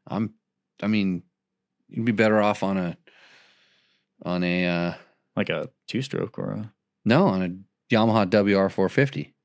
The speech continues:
Speaker 2: Oh, that's an excellent
Speaker 1: Right?
Speaker 2: point.
Speaker 1: Yeah.
Speaker 2: Yeah.
Speaker 1: Yamaha. This show is partially brought to you by Yamaha.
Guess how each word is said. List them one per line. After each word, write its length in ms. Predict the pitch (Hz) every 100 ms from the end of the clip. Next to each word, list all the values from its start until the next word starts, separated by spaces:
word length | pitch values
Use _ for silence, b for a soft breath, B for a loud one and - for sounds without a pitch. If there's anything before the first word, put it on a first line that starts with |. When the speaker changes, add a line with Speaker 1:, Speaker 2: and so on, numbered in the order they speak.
| _ _ - B B B B -
Speaker 2:
Oh, 60 |
that's 220 | - - 107
an 60 |
excellent 360 | 95 - 101 90
Speaker 1:
Right? 240 | 107 147
Speaker 2:
point. 100 | - -
Speaker 1:
Yeah. 200 | 127 135
Speaker 2:
Yeah. 160 | 123 131 - B B B B 127
Speaker 1:
Yamaha. 420 | 170 156 98 82
This 140 | 123
show 300 | - 135 131
is 160 | 117 -
partially 560 | _ - 139 143 143
brought 260 | 120 123 120
to 80 | 120
you 60 |
by 180 | 113 107
Yamaha. 540 | 104 113 139 156 180